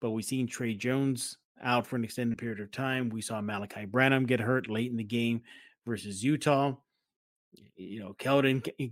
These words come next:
came up limp for a while during the game. He played just through it. Who knows if they sit him down? So, yeah, you know, injury is gonna come into a factor, but Devin Vassell comes, you know, obviously that'll be great, you know, for the fans, for him to get back on the court.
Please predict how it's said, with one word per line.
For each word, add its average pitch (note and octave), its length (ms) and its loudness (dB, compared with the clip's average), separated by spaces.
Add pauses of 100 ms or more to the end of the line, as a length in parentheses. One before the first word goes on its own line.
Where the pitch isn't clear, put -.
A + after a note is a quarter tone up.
(140)
came C3 200 2
up B2 160 2
limp B2 220 0
for C#3 100 -2
a C3 80 2
while C3 440 2
during B2+ 240 0
the B2 60 -2
game. B2 220 4
He A#2+ 80 4
played A2 260 -6
just - 240 -12
through C#3+ 200 2
it. C3+ 80 0
Who A#2+ 140 -2
knows A2 180 -2
if A2 80 -6
they G#2+ 120 -4
sit G2+ 240 -4
him E3+ 240 4
down? D3+ 400 4 (520)
So, B2+ 60 -2
yeah, B2+ 300 4
you G#2+ 160 -10
know, G#2+ 140 -12
injury D3 280 2
is C3 80 0
gonna B2+ 140 2
come B2+ 200 -2
into A#2 160 -2
a G#2+ 40 -2
factor, B2 360 -2
but G2+ 200 -10
Devin F3 240 4
Vassell C#3 360 2
comes, B2 300 0
you B2 60 -4
know, G#2 60 -4
obviously B2 280 2
that'll G#2 140 -4
be G2 100 -8
great, A#2 420 2 (180)
you C3 60 -8
know, G2 80 -6
for - 140 -20
the F#2+ 100 -14
fans, A2+ 680 -4
for F#2+ 100 -14
him A2+ 340 -2
to G2 80 -20
get G2 140 -12
back G2+ 200 -10
on F#2+ 80 -20
the - 80 -20
court. B2 340 -4